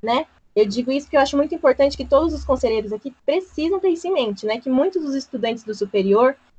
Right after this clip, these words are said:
são os primeiros de suas famílias a cursar o ensino superior e ainda público com a qualidade que o Instituto Federal tem, né? Então, o momento que vivemos já é um momento de incerteza e os estudantes precisam dessas respostas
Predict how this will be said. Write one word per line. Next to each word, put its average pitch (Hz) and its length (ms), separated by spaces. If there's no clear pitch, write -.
são 269 100
os 269 100
primeiros 285 440
de 285 80
suas 277 200
famílias 254 440
a 254 80
cursar 277 600
o 254 60
ensino 277 280
superior 254 600
e 269 80
ainda 285 300
público 330 640
com 339 80
a 359 100
qualidade 302 540
que 311 80
o - 20
Instituto 302 300
Federal 294 340
tem, 226 340
né? 233 140
Então, 262 300
o 277 80
momento 262 400
que 269 100
vivemos 254 340
já 285 160
é 339 60
um 359 60
momento 294 320
de 254 120
incerteza 247 880
e 262 120
os 247 80
estudantes 269 340
precisam 320 640
dessas 311 260
respostas 254 720